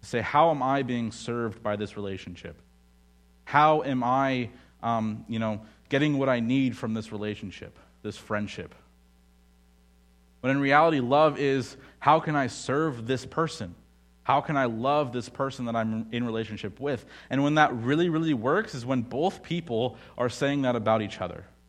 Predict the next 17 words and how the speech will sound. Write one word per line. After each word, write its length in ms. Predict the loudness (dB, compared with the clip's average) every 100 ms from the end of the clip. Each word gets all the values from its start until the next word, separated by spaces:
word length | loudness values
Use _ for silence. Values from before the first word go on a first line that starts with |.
| _ _ _ _ _ _ _ _ _ _
To 60 |
say, 200 | -2 2
"Hey, 360 | 4 4 2 0 -10 -20 _ _ _ _
we 140 | -6
both 320 | 0 0 0
want 160 | 0 -4
to 80 | -6
serve 340 | -6 -4 -4
each 160 | -4 -2
other 240 | -2 -2
and 240 | -6 -8 0
love 240 | 2 2
each 160 | 0 -2
other 220 | -2 -2
in 100 | -4
this 160 | -6
relationship." 600 | -6 -6 -6 -8 -12 -16